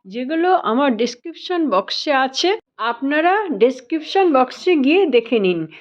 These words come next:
যদি আপনাদের এগুলো শেখার ইচ্ছা হয়, তাহলে আপনারা অবশ্যই যোগাযোগ করতে পারেন।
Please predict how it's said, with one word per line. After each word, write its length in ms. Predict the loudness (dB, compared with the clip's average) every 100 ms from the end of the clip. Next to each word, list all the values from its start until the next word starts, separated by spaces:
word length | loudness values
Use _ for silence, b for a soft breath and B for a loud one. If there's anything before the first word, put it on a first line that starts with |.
| _ -8
যদি 320 | -4 0 2
আপনাদের 600 | 0 -2 -4 -2 -2 -2
এগুলো 380 | -2 -2 -2 -4
শেখার 420 | -6 -6 -2 -2
ইচ্ছা 420 | -2 -8 -4 0
হয়, 200 | 0 0 B B -10
তাহলে 480 | -10 -8 -6 -4 0
আপনারা 460 | 0 -2 -2 0 2
অবশ্যই 600 | 0 0 -2 -4 2 2 2 B _
যোগাযোগ 580 | -8 -4 -4 -4 -8 -6
করতে 340 | -6 -4 -4 -4
পারেন। 500 | -2 -2 -2 -6